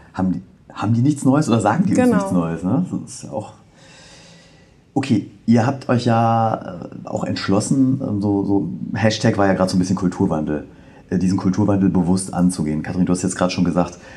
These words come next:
Speaker 1: durch viel Information, die Leute immer wieder zu beteiligen. Ähm, da war ja noch ein bisschen mehr, ne?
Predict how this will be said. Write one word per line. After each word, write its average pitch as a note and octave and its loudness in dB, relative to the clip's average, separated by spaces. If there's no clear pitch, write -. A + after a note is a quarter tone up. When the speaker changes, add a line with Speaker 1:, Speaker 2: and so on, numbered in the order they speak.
Speaker 1:
durch F#2 0
viel F#2+ 2
Information, E2 0
die D#2 -2
Leute E2+ 0
immer G#2+ 2
wieder F#2 0
zu - -4
beteiligen. D#2+ -4
Ähm, F2+ -4
da G2+ -2
war A2 4
ja B2+ 6
noch A#2 4
ein A#2 2
bisschen G#2+ 2
mehr, F#2 2
ne? F2 -2